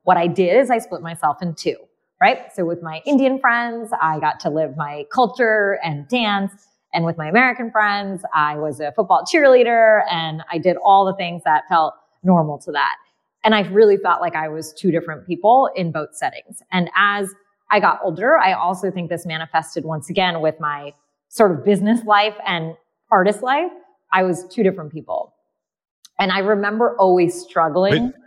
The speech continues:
Speaker 2: which
Speaker 1: Yes.
Speaker 2: one, when you're two different, was the artist Indian and the business was the American?
Speaker 1: No, it wasn't. It was like Indian American was just a split I had for an identity. And then I had
Speaker 2: Oh,
Speaker 1: another
Speaker 2: okay.
Speaker 1: dual identity when I was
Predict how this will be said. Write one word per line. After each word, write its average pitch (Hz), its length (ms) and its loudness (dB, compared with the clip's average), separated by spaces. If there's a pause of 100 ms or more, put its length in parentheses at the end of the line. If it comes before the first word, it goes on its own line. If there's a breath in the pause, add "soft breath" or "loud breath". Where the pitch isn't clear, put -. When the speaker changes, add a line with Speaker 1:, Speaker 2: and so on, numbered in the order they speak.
(120)
Speaker 2:
which 160 420 0
Speaker 1:
Yes. 208 160 4
Speaker 2:
one, 143 480 0
when 135 100 -6
you're 139 120 -4
two 147 160 -4
different, 123 440 -4
was 127 180 -2
the 127 80 -2
artist 135 640 -2
Indian 147 560 -2
and 123 160 0
the 110 60 0
business 113 560 -2
was 113 320 -4
the 104 460 0
American? 147 580 -2
Speaker 1:
No, 370 240 6
it 302 100 4
wasn't. 320 320 -2
It 302 100 -6
was 285 140 -8
like 285 220 -6
Indian 302 240 -2
American 233 420 0
was 202 160 0
just 202 220 -6
a 196 40 -10
split - 340 -2
I 180 80 2
had 160 240 0 (100)
for 180 80 -12
an 170 60 -10
identity. 156 480 -6
And 214 140 -2
then 214 80 0
I 214 40 -4
had 214 160 0
Speaker 2:
Oh, 202 40 -2
Speaker 1:
another 226 280 6
Speaker 2:
okay. 196 160 2
Speaker 1:
dual 185 180 2
identity 165 600 -2 (220)
when 202 160 2
I 190 100 -2
was 185 180 -2